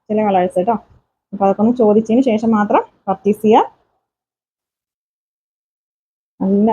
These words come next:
ഭംഗിയുള്ള ഐറ്റം ആണ് ട്ടോ. അതിൻ്റെ നെക്കിലൊക്കെ ഉണ്ടോ? നല്ല ഭംഗിയുള്ള ഡിസൈൻ ആണ്. ഫോർ എക്സ് എൽ ആണ്. ഓഫർ പ്രൈസ് ആണ്. ആയിരത്തി അഞ്ഞൂറ്റമ്പത്, ആയിരത്തി അറുന്നൂറ്റമ്പത് ആ ഒരു റേറ്റിൽ വരുന്ന കളക്ഷൻസ് ആണ് ഇന്നത്തെ വീഡിയോയിൽ. വെറും ആയിരത്തി ഇരുന്നൂറ്റി അമ്പത് രൂപ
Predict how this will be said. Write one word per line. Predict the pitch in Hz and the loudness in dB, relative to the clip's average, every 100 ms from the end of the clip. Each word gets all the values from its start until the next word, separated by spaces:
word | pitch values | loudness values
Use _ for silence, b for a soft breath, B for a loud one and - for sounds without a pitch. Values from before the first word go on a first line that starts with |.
| - | 0
ഭംഗിയുള്ള | 202 208 214 208 | 0 0 0 0
ഐറ്റം | 202 | 0
ആണ് | 196 | -2
ട്ടോ. | 185 | -2
അതിൻ്റെ | 196 208 | 0 -2
നെക്കിലൊക്കെ | 196 208 208 | -2 -6 -6
ഉണ്ടോ? | 190 185 | -6 -4
നല്ല | 175 185 202 | -6 -6 -6
ഭംഗിയുള്ള | 190 202 208 | -4 -2 -2
ഡിസൈൻ | 214 214 226 | -2 -2 0
ആണ്. | 247 - _ _ _ | 0 -2 _ _ _
ഫോർ | 185 190 | -8 -6
എക്സ് | - 233 | -6 -2
എൽ | 226 | 2
ആണ്. | 226 427 - 190 | 2 0 -6 -6
ഓഫർ | 196 208 - | -2 -2 0
പ്രൈസ് | 214 214 196 | 0 2 0
ആണ്. | 254 - _ _ 208 | 0 -2 _ _ 0
ആയിരത്തി | 208 202 240 | 0 2 0
അഞ്ഞൂറ്റമ്പത്, | 226 220 226 220 220 214 | 2 2 2 2 4 2
ആയിരത്തി | 214 226 220 | 0 0 0
അറുന്നൂറ്റമ്പത് | 214 220 220 220 | 0 -4 -2 0
ആ | 220 | 2
ഒരു | 247 233 | 2 2
റേറ്റിൽ | 202 226 233 | 2 2 2
വരുന്ന | 220 - _ _ _ 202 | 2 -4 _ _ _ -4
കളക്ഷൻസ് | 208 - 254 247 226 | -4 0 0 2 0
ആണ് | 359 - - | 0 -4 -6
ഇന്നത്തെ | 214 208 208 | -4 -2 0
വീഡിയോയിൽ. | 208 214 220 | 2 4 4
വെറും | 226 440 311 220 | 4 2 0 0
ആയിരത്തി | 220 226 233 214 | 0 -2 -6 -2
ഇരുന്നൂറ്റി | 226 220 220 220 | 0 0 -2 -2
അമ്പത് | 220 220 | 0 0
രൂപ | 220 | 0